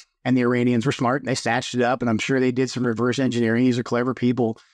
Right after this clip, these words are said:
Um, but another big mistake we've made, like I said, uh, we've funded the Iraqi government. We've given the Iraqi government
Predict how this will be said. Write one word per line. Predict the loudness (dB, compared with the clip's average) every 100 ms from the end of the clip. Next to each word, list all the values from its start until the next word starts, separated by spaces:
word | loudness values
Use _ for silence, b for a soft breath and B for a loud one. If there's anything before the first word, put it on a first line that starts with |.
| b b
Um, | -4 -2 0 0 -2
but | -2
another | 0 0 0
big | -2
mistake | -2 -2 0
we've | 0 0
made, | 0 0
like | 0 -2
I |
said, | -2 0 0 0 -2
uh, | -2 -2 -2
we've | -2 -2
funded | -2 -2 0 2
the | 2
Iraqi | 2 2 -2 -4
government. | -2 -2 0 0 0
We've | -2 -4
given | -2 0 2
the | 2
Iraqi | 2 2 -2 -2 -2
government | -2 0 -2 -2